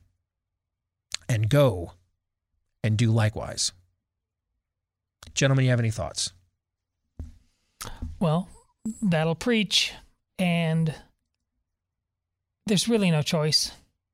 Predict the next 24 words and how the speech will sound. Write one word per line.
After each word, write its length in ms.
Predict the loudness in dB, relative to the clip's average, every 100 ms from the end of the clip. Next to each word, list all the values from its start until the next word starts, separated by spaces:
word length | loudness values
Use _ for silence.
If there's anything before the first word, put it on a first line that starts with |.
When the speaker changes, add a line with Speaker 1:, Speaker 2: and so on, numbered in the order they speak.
| _ _
Speaker 2:
in 120 | 2 4
the 80 |
matter. 460 | 4 2 0 -2 -4 -12 _ _ _ _ -2
That's 500 | 0 2 -2 -8 -8 _
the 100 | -6
thing 300 | -2 0 2
that 120 | 2
actually 440 | 0 -2 -2 -2 -2
helps 600 | -2 -2 -2 -6 -8 -8 _ _ _ _ _
at 140 | -4 -2
this 160 | -4
point 300 | -2 -2 0
in 80 | 2
the 80 | 2
game. 420 | 2 2 0 -2 -8 _ _ _ _ _ _ _ _ _ -2
I 40 |
mean, 120 | -2 0
there, 260 | 2 0 -2 -16 _ _ _ _ _ 0
based 320 | 2 2 2
on 160 | 2 2
a 60 |
lot 260 | 2 2 2
of 100 | 0
reasons, 540 | 0 0 2 0 0